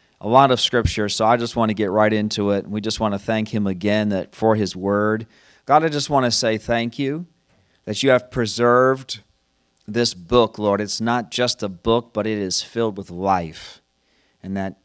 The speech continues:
every single verse in that book, Lord God, is there on purpose and Lord, I thank you that if we would dig into it, we would find life and life abundantly because you are within those words.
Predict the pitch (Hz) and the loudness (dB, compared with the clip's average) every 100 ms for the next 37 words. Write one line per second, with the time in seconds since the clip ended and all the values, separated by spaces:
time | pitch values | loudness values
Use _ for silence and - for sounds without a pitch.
0 | _ 131 139 123 147 147 131 - - - | _ 0 0 0 -2 -2 -4 -8 -6 -4
1 | 139 131 123 113 92 110 113 110 - - | -2 -2 -2 -2 -4 -2 -2 -2 -6 -8
2 | 104 101 98 - _ _ _ _ _ 110 | -8 -6 -6 -10 _ _ _ _ _ -2
3 | 104 104 104 101 95 98 98 98 92 98 | -2 -4 -4 -4 -4 -2 0 -2 -4 -12
4 | _ _ _ _ 110 92 90 110 117 123 | _ _ _ _ -10 -8 -4 0 2 2
5 | 123 107 101 - 120 117 120 113 - - | 0 -4 -8 -2 -2 -2 -4 -4 -6 -10
6 | _ _ _ _ _ 107 101 98 107 113 | _ _ _ _ _ -8 -6 -2 2 2
7 | 113 95 98 - 113 107 - 104 101 98 | 0 -4 -12 -6 -6 -6 -6 -4 -4 -6
8 | 92 104 104 98 87 110 120 107 113 120 | -8 -8 -6 -6 -6 0 0 0 -4 -4
9 | 117 120 120 117 _ _ _ _ 110 107 | -4 -4 -4 -6 _ _ _ _ -6 -4
10 | 101 - 104 98 98 85 98 110 113 113 | -6 -6 -4 -4 -6 -8 -2 2 2 0
11 | 113 - - 98 101 101 98 92 107 110 | -6 -16 -14 -8 -6 -6 -8 -6 -4 -4
12 | 107 92 95 95 98 101 85 92 107 120 | -4 -8 -10 -10 -10 -12 -12 -8 -4 0
13 | 101 95 95 92 101 98 95 92 92 90 | 0 -2 -6 -6 -4 -4 -6 -8 -10 -10
14 | 87 85 87 - - | -10 -12 -14 -14 -14